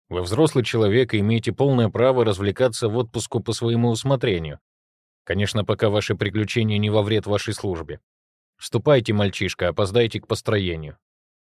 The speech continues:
Шотландец угловато поклонился, мышцы казались деревянными, развернулся и двинулся к двери. У самого порога его настиг оклик. «Макрорк, один совет.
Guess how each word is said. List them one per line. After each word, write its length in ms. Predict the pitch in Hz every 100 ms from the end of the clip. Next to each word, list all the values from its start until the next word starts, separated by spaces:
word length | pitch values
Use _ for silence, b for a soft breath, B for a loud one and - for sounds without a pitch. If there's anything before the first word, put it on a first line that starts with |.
| _ _ _ _ _
Шотландец 580 | - 104 170 175 135 -
угловато 480 | 110 113 135 127 113
поклонился, 840 | - 104 104 98 135 131 - 98 _ _ _ _ _
мышцы 340 | 110 143 -
казались 400 | 110 107 120 107
деревянными, 640 | 95 113 104 95 78 - -
развернулся 600 | 92 113 139 185 127 131
и 60 |
двинулся 440 | 107 147 120 - 110
к 100 | 95
двери. 380 | 107 98 76 - _ _ _ _ _ _ _ _
У 80 | 104
самого 420 | - 120 110 107
порога 380 | 95 110 127 104
его 280 | 101 104 110
настиг 440 | 107 - 117 101
оклик. 440 | 101 - 76 - _ _ _ _ _ _ _ _ -
«Макрорк, 680 | 85 113 123 110 78 - _ _ _ _ -
один 380 | 85 90 123
совет. 540 | 117 - 104 85 73